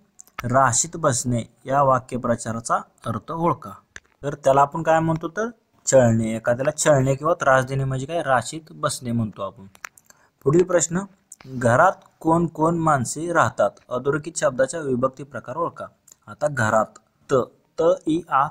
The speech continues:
त इ आ यामध्ये काय असतं? तर सप्तमी असते, म्हणजे आपला आन्सर काय असेल? तर पर्याय क्रमांक चार, म्हणजे त इ आ, त हा प्रत्यय लागतो,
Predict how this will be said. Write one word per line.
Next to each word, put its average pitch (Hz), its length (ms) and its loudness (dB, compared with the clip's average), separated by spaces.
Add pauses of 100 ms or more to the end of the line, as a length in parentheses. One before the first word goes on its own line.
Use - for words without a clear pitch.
(140)
त 139 180 0
इ 123 160 -6
आ 104 120 -4 (500)
यामध्ये 143 360 -2
काय 156 200 2
असतं? 151 200 -4
तर 202 80 -6
सप्तमी 123 520 0
असते, 107 380 -8 (420)
म्हणजे 113 200 -2
आपला 131 300 0
आन्सर 143 220 -4
काय 160 180 0
असेल? 160 160 -8
तर 208 80 -12 (100)
पर्याय 131 220 2
क्रमांक 127 520 -4 (600)
चार, 107 260 2
म्हणजे 113 220 -2 (180)
त - 20 2 (260)
इ 147 180 2
आ, 117 160 2 (200)
त - 20 6 (100)
हा 135 160 2
प्रत्यय 151 380 -2
लागतो, 113 320 2